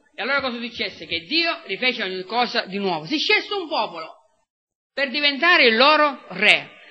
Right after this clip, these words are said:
Amen. E cosa fece? Satana, anche lui, si scelse un popolo per di-, e diventò re, Nimrod. Capite? Che fu il primo re che cominciò le monarchie sulla terra.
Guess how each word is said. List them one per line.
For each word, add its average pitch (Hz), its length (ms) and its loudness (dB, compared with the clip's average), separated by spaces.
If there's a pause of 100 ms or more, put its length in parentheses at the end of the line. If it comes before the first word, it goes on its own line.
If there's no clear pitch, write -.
(100)
Amen. 196 400 4
E 240 60 -4
cosa 370 280 4
fece? 381 520 0
Satana, 359 680 -4
anche 381 300 -2
lui, 285 220 -2
si 233 140 -10
scelse 269 340 -4
un 226 120 -6
popolo 185 540 -2 (560)
per 214 140 -4
di-, 240 120 -4
e 233 360 -2
diventò 233 400 0
re, 196 240 2
Nimrod. 185 680 -6 (280)
Capite? 285 400 0
Che 277 160 0
fu 320 160 -8
il 262 80 -8
primo 294 240 -4
re 359 160 4
che 349 100 -4
cominciò 311 300 2
le 330 100 4
monarchie 320 540 0
sulla 339 280 -2
terra. 247 320 0